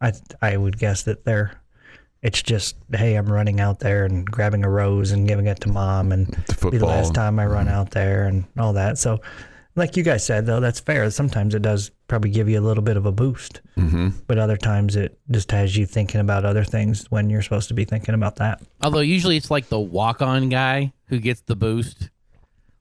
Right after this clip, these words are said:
Speaker 3: Like, it, it's the guy that nobody thinks of that all of a
Speaker 1: Maybe
Speaker 3: sudden
Speaker 1: so.
Speaker 3: has, like,
Speaker 2: Mm-hmm.
Speaker 3: in basketball, like, twenty-five points, can't miss all of a sudden, who may have twenty-five minutes the rest of the season combined. Like, it, it, it's those type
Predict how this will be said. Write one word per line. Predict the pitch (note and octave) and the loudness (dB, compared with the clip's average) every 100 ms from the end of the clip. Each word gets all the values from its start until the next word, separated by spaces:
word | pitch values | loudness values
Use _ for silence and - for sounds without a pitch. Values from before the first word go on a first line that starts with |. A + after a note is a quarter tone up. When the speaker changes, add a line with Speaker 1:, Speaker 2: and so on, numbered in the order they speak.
| - | 0
Speaker 3:
Like, | B2 | 2
it, | C3 C3 | 2 2
it's | C#3 | 0
the | - | 0
guy | B2+ C#3+ | 0 0
that | C#3 | 2
nobody | C3 C#3 C#3+ D3 C#3 | 2 2 2 2 2
thinks | C#3 C3+ B2+ | 2 0 0
of | C3+ C3 | 0 2
that | A#2+ | 2
all | A#2+ | 2
of | G#2+ | 2
a | |
Speaker 1:
Maybe | C3 | 2
Speaker 3:
sudden | G#2+ C3+ A2+ | 2 2 2
Speaker 1:
so. | B2+ | 2
Speaker 3:
has, | B2+ A2+ | 0 0
like, | A#2 F2+ F#2 | 2 2 2
Speaker 2:
Mm-hmm. | F2+ | 0
Speaker 3:
in | A#2+ | 0
basketball, | G#2 A#2+ A#2 B2 A#2 A#2 | 0 -2 -2 -4 -2 0
like, | A2+ A2 | 0 -2
twenty-five | - A2 A2+ - A2+ A2 | -2 -2 -2 0 -2 -2
points, | - A#2 A#2+ A#2 - - _ _ _ | -2 0 0 -4 -10 -20 _ _ _
can't | C#3 C3 A2 | -2 0 0
miss | A#2+ A#2+ | 0 0
all | A#2 A#2+ | -2 -2
of | |
a | A#2 | -4
sudden, | - B2 A#2 A#2 | -2 -2 0 0
who | A2+ A2+ A#2 A2+ - _ - _ | 0 0 0 -2 -6 _ -20 _
may | A#2+ B2+ - | -2 -2 -4
have | - A#2+ - | -4 -2 -2
twenty-five | - B2 B2 A#2+ A#2+ G#2+ | -2 0 0 0 0 0
minutes | A#2 A2 | -2 -4
the | - | -4
rest | A2+ A2 G#2+ | -4 -4 -4
of | |
the | F#2+ | -4
season | - - A2+ G#2+ A#2+ A2+ | -4 -4 -4 -2 -2 -2
combined. | G#2+ G#2+ G#2+ G#2 G#2+ A2 A2+ - _ _ _ _ _ | -2 -4 -2 -2 -2 -2 -6 -10 _ _ _ _ _
Like, | A#2+ A2+ | -2 -2
it, | A#2 | 0
it, | B2 A#2 - | -2 -4 -4
it's | B2+ G2+ | -6 -2
those | B2+ C3 - | -2 0 -4
type | - B2+ A#2 | -4 -2 -2